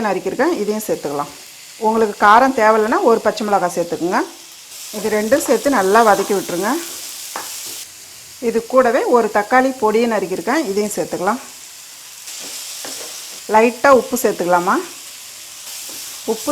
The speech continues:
சேர்த்து லைட்டாக வதக்கி விட்டுருங்க. அவ்வளோதான், ஸ்டவ் ஆஃப் பண்ணிவிடுங்க. இப்போ இந்த மாவில் சேர்த்துடலாம். மாவில் சேர்த்து நல்லா மிக்ஸ் பண்ணிவிடுங்கம்மா. பாருங்க,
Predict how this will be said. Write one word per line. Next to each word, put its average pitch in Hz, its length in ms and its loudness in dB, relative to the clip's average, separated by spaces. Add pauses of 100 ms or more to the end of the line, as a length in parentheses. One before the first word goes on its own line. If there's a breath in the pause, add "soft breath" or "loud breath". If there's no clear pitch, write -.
சேர்த்து 226 320 0
லைட்டாக 208 360 2
வதக்கி 190 320 2
விட்டுருங்க. 170 340 0 (800)
அவ்வளோதான், 196 400 2
ஸ்டவ் 202 320 4
ஆஃப் 185 160 2
பண்ணிவிடுங்க. 175 360 -2 (1300)
இப்போ 226 180 -4
இந்த 415 100 -2 (100)
மாவில் 196 340 4
சேர்த்துடலாம். 147 460 -6 (3250 soft breath)
மாவில் 233 340 4
சேர்த்து 220 300 0
நல்லா 202 280 2
மிக்ஸ் - 220 -6
பண்ணிவிடுங்கம்மா. 180 460 0 (2500 loud breath)
பாருங்க, 175 280 0